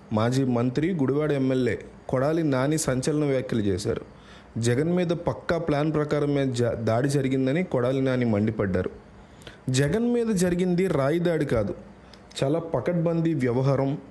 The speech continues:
వ్యూహం. గురి చూసి కొట్టాలని, కన్ను పోయేలా చేయాలని వాళ్ళు ప్లాన్ చేశారు. సీఎం జగన్ కొంచెం కదలడం వల్ల గురి తప్పి కన్ను వద్ద తగిలింది.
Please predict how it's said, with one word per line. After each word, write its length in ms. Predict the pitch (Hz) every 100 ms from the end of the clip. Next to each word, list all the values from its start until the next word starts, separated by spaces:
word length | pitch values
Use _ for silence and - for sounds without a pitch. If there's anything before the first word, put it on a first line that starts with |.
| 117
వ్యూహం. 440 | 104 113 120 117 - - - - - - - -
గురి 320 | 113 127 160
చూసి 400 | 175 196 202 208
కొట్టాలని, 680 | 202 165 147 165 165 165 170
కన్ను 340 | 170 143 160
పోయేలా 420 | 165 170 160 156 147 147
చేయాలని 640 | 135 143 139 135 104 117 - - - - 107
వాళ్ళు 220 | 113 123
ప్లాన్ 360 | 123 113 131 117
చేశారు. 340 | 98 98 - - - - - - 110
సీఎం 380 | - 175 233 196
జగన్ 300 | 180 208 208
కొంచెం 460 | 190 214 214 226
కదలడం 540 | 220 160 170 190 196 185
వల్ల 160 | 180
గురి 260 | 156 139 165
తప్పి 380 | 175 175 165 170
కన్ను 320 | 156 139 160
వద్ద 260 | 156 147
తగిలింది. 420 | 127 98 90 90